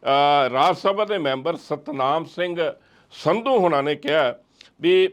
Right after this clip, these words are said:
ਭਾਰਤ ਕੈਨੇਡਾ ਸਬੰਧਾਂ ਵਿਚਲਾ ਜਿਹੜਾ ਖੱਪਾ ਦੂਰ ਕਰਨ ਦੀ, ਅ, ਪ੍ਰਾਈਮ ਮਿਨਿਸਟਰ ਨਰਿੰਦਰ ਮੋਦੀ ਨੇ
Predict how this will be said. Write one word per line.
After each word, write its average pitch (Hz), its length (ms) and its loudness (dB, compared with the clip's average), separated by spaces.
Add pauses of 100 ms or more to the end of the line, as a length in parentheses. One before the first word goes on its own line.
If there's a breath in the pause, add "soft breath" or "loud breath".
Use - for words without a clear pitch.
(200)
ਭਾਰਤ 175 440 2
ਕੈਨੇਡਾ 185 680 -4 (200)
ਸਬੰਧਾਂ 190 460 -2
ਵਿਚਲਾ 156 360 -4
ਜਿਹੜਾ 151 220 -4
ਖੱਪਾ - 500 -6
ਦੂਰ 139 480 -8
ਕਰਨ 160 320 -6
ਦੀ, 143 280 -12 (400 soft breath)
ਅ, 143 420 0 (600)
ਪ੍ਰਾਈਮ 180 320 0
ਮਿਨਿਸਟਰ 180 400 -10
ਨਰਿੰਦਰ 143 540 -8
ਮੋਦੀ 135 540 -6
ਨੇ 131 200 -6